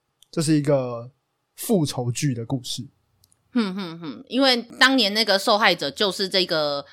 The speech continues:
Speaker 2: 望月河，就是男主角他的姐姐。
Speaker 1: 嗯，有趣的是，就是他有想着要绕过警方，用非常完美犯罪的方式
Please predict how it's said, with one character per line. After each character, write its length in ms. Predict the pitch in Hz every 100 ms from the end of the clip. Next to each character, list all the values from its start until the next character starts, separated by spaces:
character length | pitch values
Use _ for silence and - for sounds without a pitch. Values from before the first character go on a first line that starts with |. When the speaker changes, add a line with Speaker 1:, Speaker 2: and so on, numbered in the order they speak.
| _
Speaker 2:
望 200 | 254 226
月 220 | 214 196
河， 180 | 156 147
就 120 | 151
是 100 | 185
男 180 | 180 147
主 160 | 170 170
角 160 | 156
他 140 | 139 156
的 100 | 143
姐 280 | - 127 113
姐。 220 | - - _ _ _
Speaker 1:
嗯， 560 | - 151 139 139 131 127 - _ _ _ _
有 240 | 170 156
趣 180 | 147 254
的 160 | 214 165
是， 380 | - 185 160
就 180 | 135 165
是 240 | 156 156 139
他 280 | - 202
有 260 | 214 160 139
想 320 | - 143 117
着 380 | 117 120 113 117 - _ _ _ _ _ - -
要 280 | 170 160 147
绕 260 | 165 196
过 220 | 151 180
警 180 | 143 131 123
方， 340 | 143 131 131 156
用 200 | 160 139
非 220 | - 160
常 340 | 139 120 120
完 140 | 135 151
美 220 | 190 135
犯 180 | 170 151
罪 140 | 143
的 80 | 123
方 220 | 131 131
式 260 | 139 127